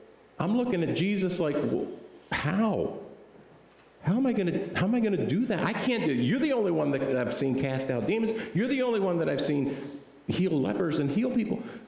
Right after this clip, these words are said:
How am I gonna do that?" And Jesus, throughout his ministry, told his apostles that you will have the Holy Spirit to help you. And this is the first time when they're sent out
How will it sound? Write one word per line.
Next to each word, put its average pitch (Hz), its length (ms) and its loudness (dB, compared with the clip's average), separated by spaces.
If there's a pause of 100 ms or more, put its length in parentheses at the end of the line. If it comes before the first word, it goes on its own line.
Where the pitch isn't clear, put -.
(160)
How 202 120 2
am 208 100 2
I 180 60 2
gonna 143 160 0
do 254 320 0
that?" - 240 -6 (1500)
And 131 240 0
Jesus, - 800 -2 (880)
throughout 151 400 0
his 170 180 0
ministry, 233 480 0
told 190 460 -2
his 185 200 2
apostles 202 540 -2 (320)
that 147 340 -2 (520)
you 143 240 2
will 240 240 2
have 233 280 0
the - 60 0
Holy 185 480 0
Spirit - 760 -2
to 156 80 0
help 196 460 -2
you. - 120 -14 (960)
And 151 120 0
this 220 140 -2
is 214 160 -2
the 151 80 -2
first 160 400 -2
time 240 240 2
when 175 140 0
they're 190 120 0
sent 165 460 -2
out 226 400 -2